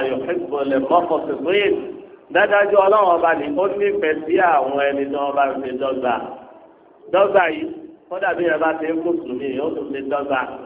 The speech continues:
fẹ́ni tó jẹ́ káfíìrì. Àmọ́ bá dẹ́ta ni, "إنما ينهاكم الله."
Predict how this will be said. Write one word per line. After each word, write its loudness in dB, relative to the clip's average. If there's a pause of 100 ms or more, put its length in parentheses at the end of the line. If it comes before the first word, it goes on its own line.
(180)
fẹ́ni -6
tó -2
jẹ́ -2
káfíìrì. -2 (580)
Àmọ́ 0
bá 4
dẹ́ta -2
ni, -6
"إنما -4
ينهاكم -4
الله." 2